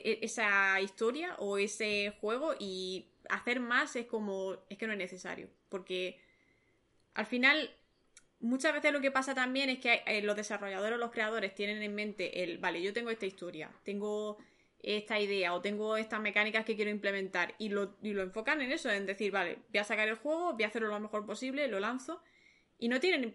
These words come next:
pretensión de luego sacar más continuaciones, ¿no? Porque la idea era esa y no daba más de sí, pero luego ya por X circunstancias, que ya hablaremos después de eso o lo que sea, eh, pues se siguen sacando continuaciones. Pero es que hay juegos como, por ejemplo,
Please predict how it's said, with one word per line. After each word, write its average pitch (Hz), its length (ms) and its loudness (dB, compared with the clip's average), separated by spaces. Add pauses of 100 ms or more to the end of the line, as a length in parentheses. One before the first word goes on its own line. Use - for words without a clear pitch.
pretensión 208 640 0
de 202 120 0
luego 202 200 2
sacar 196 300 -2
más 190 160 -4
continuaciones, 185 720 -2
¿no? 214 160 -2
Porque 180 580 -2 (300)
la 196 180 0
idea 226 280 6
era 254 180 6
esa 320 360 0
y 214 200 -2
no 208 140 -2
daba 208 220 0
más 180 180 -4
de 160 100 -2
sí, 226 300 -4
pero 190 160 2
luego 214 180 0
ya 240 180 4
por 185 300 -2 (280)
X 233 260 -4
circunstancias, 262 640 -4
que 202 100 -6
ya 190 120 0
hablaremos 202 420 -2
después 202 300 -4
de 190 160 0
eso 196 180 -6
o - 20 -6
lo 185 80 -6
que 196 80 -6
sea, 220 240 -8 (600)
eh, 190 680 2 (120)
pues 175 140 -8
se 180 100 -10
siguen 196 360 -2
sacando 185 360 -4
continuaciones. 175 720 -8
Pero 185 160 -2
es 208 60 -10
que 247 180 4
hay 262 360 0 (120)
juegos 247 340 0
como, 208 220 0
por 185 120 -2
ejemplo, 196 340 -4